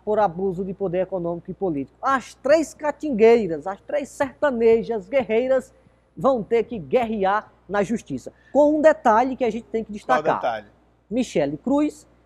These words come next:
Speaker 1: recorreu da decisão e, nesse caso, ela conseguiu reverter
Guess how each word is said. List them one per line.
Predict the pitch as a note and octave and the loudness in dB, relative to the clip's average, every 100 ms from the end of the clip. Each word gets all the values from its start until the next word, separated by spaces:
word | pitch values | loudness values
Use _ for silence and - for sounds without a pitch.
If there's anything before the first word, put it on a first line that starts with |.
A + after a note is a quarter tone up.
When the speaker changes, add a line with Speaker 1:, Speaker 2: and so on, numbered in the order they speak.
| _ - | _ -4
Speaker 1:
recorreu | G#3+ B3+ C4+ E3 E3 C#3+ | -4 0 2 2 0 -4
da | B2+ | -6
decisão | C#3+ - F#3+ F#3+ B3+ E4 _ _ _ | -8 -10 -8 -6 -6 -10 _ _ _
e, | B3 B3 | -6 -6
nesse | G3+ A3+ C#4+ C#4+ C4+ | -2 2 2 0 -10
caso, | - G3+ G#3+ G#3+ - _ _ - | -2 0 0 -4 -16 _ _ -2
ela | A3 A#3+ C4 C4+ | 2 2 2 -4
conseguiu | - A#3+ C4 G3 A3 | -8 -10 -6 -4 -2
reverter | G#3 G#3+ B3 A3 F#3 G3 | -2 -2 -2 -2 -2 -2